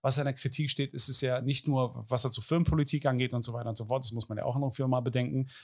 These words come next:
Ähm, also jedes Mal, äh, wenn man auch, auch etwas eher nutzt und quasi dieses, äh,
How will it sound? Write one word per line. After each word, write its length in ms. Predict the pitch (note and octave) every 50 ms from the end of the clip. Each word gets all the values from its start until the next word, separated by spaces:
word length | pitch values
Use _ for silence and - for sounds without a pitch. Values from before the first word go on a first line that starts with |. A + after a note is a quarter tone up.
| - _ -
Ähm, 380 | A#2+ A#2 A#2 A#2+ A#2 A2+ - -
also 360 | - C3+ B2 A#2+ B2 A#2+ A2+ - - _ -
jedes 240 | C3 B2+ C3+ -
Mal, 400 | C3+ B2+ B2 B2 B2 B2 A#2 - - - - - - -
äh, 380 | C#3 C3 C3 C3 A#2+ A2+ G#2+
wenn 120 | B2 A#2+ B2
man 140 | C3 B2+
auch, 140 | B2 A2+ A2
auch 240 | A2+ B2+ A#2+ G#2+ - - -
etwas 420 | - B2 A2+ - B2 A#2 - -
eher 180 | - B2 A#2 A2
nutzt 400 | A#2 B2 C#3+ D#3 - - - C#3+
und 120 | B2+ A#2
quasi 320 | G#2+ - B2 A#2+ A#2 A#2
dieses, 280 | A2 A#2 A2 G#2+ -
äh, 40 | -